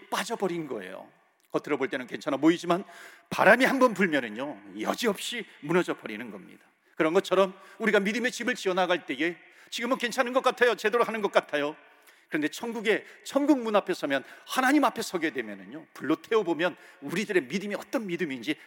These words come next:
드러나게 된다는 것입니다. 그래서 예수님은 이 제자들, 너희들은 마치 믿음의 완성품처럼 너희들이 온전한 믿음을 가져야 된다 하는 겁니다.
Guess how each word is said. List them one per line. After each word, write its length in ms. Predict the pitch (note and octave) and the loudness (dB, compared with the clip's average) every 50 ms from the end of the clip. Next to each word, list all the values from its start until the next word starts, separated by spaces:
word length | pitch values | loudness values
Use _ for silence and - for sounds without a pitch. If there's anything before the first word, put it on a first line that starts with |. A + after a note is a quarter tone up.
| _ - | _ -12
드러나게 500 | - - B2 A2 A2+ G2+ F#2 B2 A#2 A#2+ - - - _ - | -4 -2 -2 0 0 -2 -2 -4 -6 -6 -6 -16 -20 _ -16
된다는 420 | - - B2 A#2+ B2+ D3 D3+ E3+ | -12 -12 -10 -8 -8 -6 -6 -4
것입니다. 440 | C#3+ B2+ - - - F#2 F#2+ - _ _ _ _ _ _ _ _ _ _ _ _ | -6 -6 -8 -8 -14 -18 -20 -20 _ _ _ _ _ _ _ _ _ _ _ _
그래서 340 | - - C#3 A#2+ - D3+ A#2+ - _ _ _ _ _ _ _ _ _ | -8 -8 -6 -4 -4 -6 -8 -8 _ _ _ _ _ _ _ _ _
예수님은 680 | G#2 G2 G#2+ - - D#3+ D3+ D3+ C#3+ C#3 A#2+ A2 F#2+ F#2 _ _ _ _ _ _ - | -14 -10 -10 -10 -8 -4 -6 -4 -4 -4 -6 -6 -12 -20 _ _ _ _ _ _ -12
이 120 | - A#2+ | -10 -10
제자들, 400 | - - C#3 C3 D3+ C3 A2 A2+ | -10 -10 -12 -8 -8 -8 -8 -4
너희들은 460 | A2 B2+ B2+ D3 C#3 - C#3 A#2 G#2 - _ _ _ _ _ _ _ _ _ _ _ _ _ _ _ | -4 -4 -2 -2 -2 -2 -2 -4 -8 -12 _ _ _ _ _ _ _ _ _ _ _ _ _ _ _
마치 240 | - - - - - | -12 -12 -10 -10 -12
믿음의 400 | C#3 - D#3+ C#3+ F#3 D#3 D#3+ D#3 - _ - | -12 -10 -2 -2 2 2 2 0 -2 _ -10
완성품처럼 920 | - - - E3+ D#3+ - F#3 F3 D3 - - D#3+ C3 - - - - A2+ _ _ _ _ _ _ _ _ _ _ _ _ _ - | -8 -6 -4 -4 -4 -2 -4 -6 -6 -8 -12 -14 -14 -14 -16 -16 -18 -20 _ _ _ _ _ _ _ _ _ _ _ _ _ -8
너희들이 280 | - B2+ C3+ A#2+ A#2+ | -4 -4 -2 0 0
온전한 540 | A#2+ A2+ C3+ D3+ F#3 F#3+ F#3 F#3+ F3+ G3 D#3+ | 0 2 2 0 0 2 2 2 2 2 0
믿음을 340 | C#3 E3+ E3 D#3+ D3 D#3 D3 - - - - _ - | 0 2 2 4 4 4 2 0 -12 -20 -20 _ -8
가져야 380 | - - - - D3 B2+ A#2+ | -8 -6 -6 -4 -6 -6 -4
된다 400 | - A2+ G2 A2 A2 A#2 G#2+ - _ - _ | -6 -6 -6 -6 -6 -8 -10 -12 _ -20 _
하는 240 | - - F#3 F3 D#3 | -16 -12 -10 -10 -10
겁니다. 380 | - G#2+ G#2 G#2+ G#2 _ _ | -12 -16 -20 -20 -20 _ _